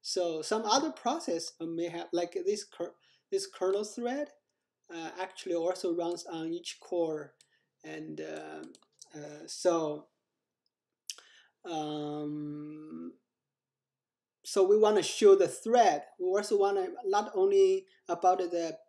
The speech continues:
per C P, per process per C P U usage, we also wanted to know per thread per C P U, uh, usage.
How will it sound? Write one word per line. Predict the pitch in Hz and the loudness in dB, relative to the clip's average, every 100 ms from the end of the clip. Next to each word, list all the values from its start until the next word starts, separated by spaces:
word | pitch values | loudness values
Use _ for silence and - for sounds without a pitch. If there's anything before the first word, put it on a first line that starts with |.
| _ | _
per | - 214 196 190 | -6 4 8 8
C | 190 - 214 208 | 4 -4 -4 -6
P, | - - 214 254 _ | -14 -12 -12 -12 _
per | - 196 190 180 - | 2 4 6 2 -2
process | - 233 214 180 - | -2 -2 -2 -6 -6
per | - 170 | -8 -8
C | - 170 | -4 -4
P | 170 170 | -4 -2
U | 175 | -2
usage, | 185 156 147 - _ _ _ _ | -2 -6 -10 -18 _ _ _ _
we | 190 | 0
also | 196 208 233 226 196 | 2 2 2 2 2
wanted | 190 175 | 2 -2
to | - 175 | -6 -6
know | 170 165 165 165 _ _ _ _ _ - | -4 -2 -4 -8 _ _ _ _ _ -18
per | - 214 220 196 | -2 6 8 8
thread | - - 226 277 254 175 175 - _ _ | 4 -8 -2 2 4 4 2 -6 _ _
per | - 175 160 | -6 -2 -2
C | 156 - 170 | -2 -2 -2
P | 170 - | -4 -6
U, | 175 165 156 160 _ _ _ _ _ _ _ | -2 -2 -4 -8 _ _ _ _ _ _ _
uh, | 160 156 147 156 | -16 -12 -12 -4
usage. | 233 311 - - - | -2 0 -2 -2 -16